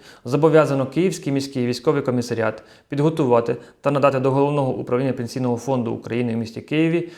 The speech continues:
нову довідку про розмір грошового забезпечення станом на двадцять дев'яте січня двадцятого року відповідно до розміру прожиткового мінімуму для працездатних осіб, встановленого законом на перше січня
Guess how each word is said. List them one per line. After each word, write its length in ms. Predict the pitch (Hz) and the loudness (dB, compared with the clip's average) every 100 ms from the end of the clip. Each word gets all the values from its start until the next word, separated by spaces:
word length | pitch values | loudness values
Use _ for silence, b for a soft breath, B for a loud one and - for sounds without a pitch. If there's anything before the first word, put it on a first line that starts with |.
| B B | B B
нову 280 | 175 156 131 | 0 2 2
довідку 460 | 123 123 147 - | 4 4 2 -2
про 200 | 156 135 | -4 0
розмір 280 | 143 143 127 | 2 4 2
грошового 360 | 127 127 139 120 | -2 -2 0 2
забезпечення 600 | 113 117 - 143 156 147 - B B B | 0 -4 -2 -2 0 -6 -8 B B B
станом 300 | - 165 151 | 0 2 2
на 80 | 139 | 2
двадцять 240 | 139 135 | 0 0
дев'яте 300 | 135 135 123 | 2 2 0
січня 320 | 113 139 - | -4 -6 -6
двадцятого 520 | 117 113 113 107 110 127 | -8 -4 -4 -4 -2 0
року 300 | 156 156 B B B | 0 -2 B B B
відповідно 360 | 139 139 175 165 | -8 -2 2 2
до 140 | 135 | 4
розміру 300 | 165 151 123 | 4 4 2
прожиткового 600 | 123 123 123 131 120 113 | -2 -4 -2 0 0 0
мінімуму 380 | 117 131 165 151 | -2 -2 0 -2
для 180 | 123 135 | 0 0
працездатних 600 | 135 123 123 117 113 110 | 0 -6 -2 -2 -2 -10
осіб, 280 | 117 165 165 B B B | -6 -6 -6 B B B
встановленого 580 | - 123 143 139 123 117 | -6 0 0 0 -2 -4
законом 400 | 110 151 151 147 B B | -2 0 0 -4 B B
на 100 | 139 | -6
перше 360 | 135 135 - 110 | 0 2 0 -6
січня 380 | - 160 151 | -4 -4 -4